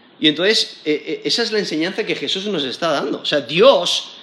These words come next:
ha proporcionado su misericordia y perdón A todos los que han aceptado el perdón de Dios, deben de reflejar el carácter de Dios, deben de perdonar también. Y entonces vemos como los consiervos,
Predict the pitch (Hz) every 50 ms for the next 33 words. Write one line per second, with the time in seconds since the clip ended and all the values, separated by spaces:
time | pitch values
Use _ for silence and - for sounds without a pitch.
0 | - - - 185 220 233 240 226 226 - 208 202 - - 175 165 180 214 233 214
1 | - 202 190 185 170 - - 165 156 156 - - 202 220 208 143 131 110 104 123
2 | 151 165 - - - - - - 202 196 196 196 180 156 160 135 151 185 233 269
3 | 240 185 139 113 101 90 - - - - - - - - - 190 190 185 - 262
4 | 320 339 262 294 277 - 135 - - - - - - - - - - - - -
5 | - - - - - - - - - - - - - - - - - - - -
6 | - 165 160 - 180 175 214 233 226 233 - - 196 208 269 294 269 - - 175
7 | 156 147 143 135 131 117 110 104 95 120 156 - - - - - - - - -
8 | - - - - - - - - - - 120 135 151 170 180 202 190 180 - -
9 | 185 - - 170 202 220 156 - - - 135 135 120 - - - 113 104 101 -
10 | - - 107 90 85 95 92 87 92 85 - 95 110 110 117 127 143 156 - -
11 | 101 95 113 110 107 85 87 - - - 95 101 95 - - 104 90 - - -
12 | - - - - _ - - - - - - - - - - - - - - -
13 | - - - - - - - - - - - - - - - - - - 127 127
14 | 123 135 135 135 - 170 175 165 - - - - 123 143 143 156 165 151 - 160
15 | 151 147 143 - - 143 139 135 - - 175 185 165 151 139 131 143 143 - -
16 | - -